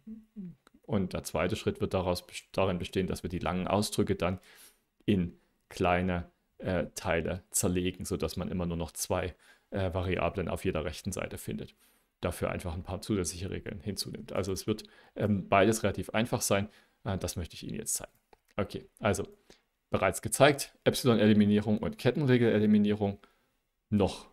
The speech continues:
zu erledigen. Ähm, zusätzliche Regeln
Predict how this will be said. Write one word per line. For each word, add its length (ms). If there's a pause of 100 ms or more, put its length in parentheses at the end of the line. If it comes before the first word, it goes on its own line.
(120)
zu 180
erledigen. 720 (480)
Ähm, 380 (1400)
zusätzliche 560
Regeln 380